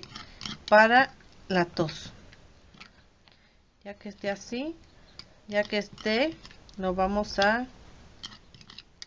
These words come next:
colar. Bueno, este es otro remedio que les doy.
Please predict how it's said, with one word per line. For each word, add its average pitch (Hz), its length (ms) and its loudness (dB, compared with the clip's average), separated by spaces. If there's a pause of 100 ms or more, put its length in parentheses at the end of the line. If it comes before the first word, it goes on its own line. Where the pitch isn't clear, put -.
(280)
colar. 165 300 -8 (2500)
Bueno, 208 260 2
este - 220 0
es - 80 -8
otro 220 240 -4
remedio 196 400 2
que 185 100 -2
les 175 220 0
doy. 285 320 4